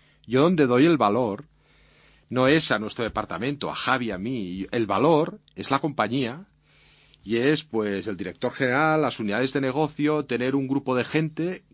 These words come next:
que entiende el porqué, ¿no? Porque al final, eh, es como muchas cosas en la vida. No, no digo que en este caso, ¿no? Pero al final uno puede ser un visionario, pero si la gente no, no, no le compra la idea,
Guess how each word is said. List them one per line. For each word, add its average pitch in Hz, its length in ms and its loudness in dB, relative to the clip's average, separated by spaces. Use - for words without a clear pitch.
que 120 100 0
entiende 143 720 0
el 107 120 -6
porqué, 87 460 -12
¿no? - 160 -20
Porque - 200 -8
al 104 40 -6
final, 151 480 -2
eh, 95 540 -6
es 107 340 -4
como 175 140 6
muchas 139 320 0
cosas 127 220 0
en 123 80 -2
la 113 100 0
vida. 104 220 -2
No, 143 200 0
no 156 180 4
digo 151 220 4
que 143 100 2
en 131 60 0
este 123 240 -2
caso, 107 320 -2
¿no? 139 140 -2
Pero 143 140 0
al 110 60 -4
final 131 280 0
uno 156 160 2
puede 160 160 4
ser 135 160 0
un 127 120 -2
visionario, 123 560 0
pero 107 160 -2
si - 120 -4
la 98 120 0
gente 151 540 0
no, 123 320 0
no, 131 320 0
no 123 440 0
le 135 160 2
compra 135 340 0
la 110 100 0
idea, 143 460 -2